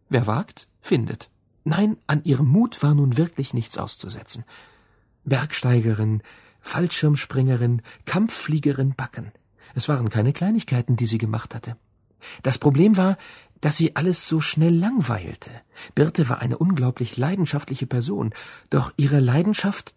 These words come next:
erlosch ebenso rasch, wie sie aufgeflammt war. Bis auf die eine. Sie liebte Bücher. Das war eine unersättliche Liebe. Birte bezeichnete sich als Bibliografin,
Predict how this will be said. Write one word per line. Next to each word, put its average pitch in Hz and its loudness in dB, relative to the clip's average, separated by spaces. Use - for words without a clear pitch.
erlosch 151 0
ebenso 180 0
rasch, 165 -4
wie 160 2
sie 165 -2
aufgeflammt 104 -4
war. - -14
Bis - -2
auf 139 -8
die 139 -8
eine. 101 -8
Sie - 0
liebte 113 2
Bücher. 127 -4
Das - -2
war 131 -2
eine 127 -2
unersättliche 131 -2
Liebe. 110 -14
Birte 143 0
bezeichnete 135 -2
sich 127 -6
als 120 -4
Bibliografin, 120 -2